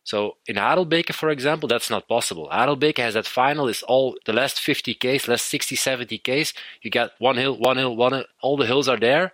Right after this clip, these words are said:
and then you have a twenty K flat finish.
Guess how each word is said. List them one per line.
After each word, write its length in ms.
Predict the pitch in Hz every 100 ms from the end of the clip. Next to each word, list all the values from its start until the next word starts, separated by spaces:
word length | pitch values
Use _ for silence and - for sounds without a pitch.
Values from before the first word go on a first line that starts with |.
| - - - -
and 100 | 110
then 160 | 120 127
you 100 | 117
have 120 | 113
a 80 | 113
twenty 320 | - 131 123
K 380 | - 123 120 117 _ _
flat 320 | - 123 117 -
finish. 440 | 107 87 -